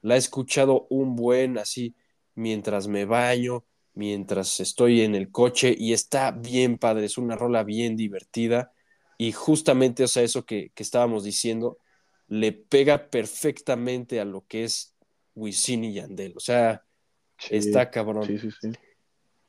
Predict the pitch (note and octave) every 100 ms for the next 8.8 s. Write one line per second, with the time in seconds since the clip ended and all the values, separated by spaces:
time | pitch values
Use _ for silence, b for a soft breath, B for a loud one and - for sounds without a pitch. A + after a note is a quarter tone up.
0 | _ - A#2+ B2 A#2+ C3 C3+ D3+ E3+ D3+
1 | C3 - D#3 D#3 B2+ C3 - - - A2+
2 | A#2 B2 B2+ A#2+ A#2+ A#2+ - A2 B2 B2
3 | A#2 G#2+ C3 C3 - A2 C#3+ _ _ _
4 | _ _ _ _ _ _ _ _ _ -
5 | A2 A#2 B2+ B2+ A#2 A#2 A#2 A2 C#3 C3+
6 | - A2 A2 - _ A#2+ C3 B2+ A#2 A2
7 | A2 B2 G#2+ A#2 A2 A2 G#2+ A#2+ - -
8 | - C3+ F#3+ F#3+ G3 C3 A2+